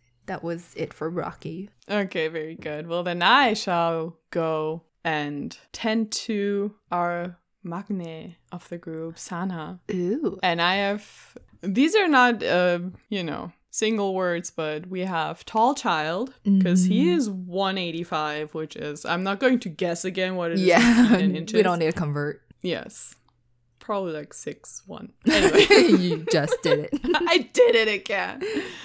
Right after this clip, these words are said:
Speaker 2: Um, then I have two thousand twelve, which was the year he became a trainee, because he became a trainee at twelve years old.
Speaker 1: Wow.
Speaker 2: So, what did you do at twelve years old?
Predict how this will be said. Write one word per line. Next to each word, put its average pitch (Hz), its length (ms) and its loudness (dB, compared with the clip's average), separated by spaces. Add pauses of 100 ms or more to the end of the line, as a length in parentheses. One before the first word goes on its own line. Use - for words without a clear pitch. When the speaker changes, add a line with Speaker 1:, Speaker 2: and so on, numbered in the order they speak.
(360)
Speaker 2:
Um, 180 560 2 (400)
then 220 260 4
I 262 100 4
have 247 200 2
two 359 220 2
thousand 254 420 0
twelve, 185 640 -2
which - 400 -6
was 180 360 -2
the 202 120 -4
year 233 280 2
he 233 120 2
became 214 420 -2
a 196 40 -4
trainee, 247 540 0
because 233 520 -4 (180)
he 415 240 2
became 320 400 0
a 285 80 2
trainee 247 480 2
at 190 160 -4
twelve 196 440 -2
years 170 300 -4
old. 160 380 -4 (100)
Speaker 1:
Wow. 160 560 -6
Speaker 2:
So, 170 460 -4 (260)
what 190 220 -2
did 180 280 -6
you 254 200 4
do 165 140 -2
at 143 140 -6
twelve - 340 -6
years 160 200 -8
old? - 360 -12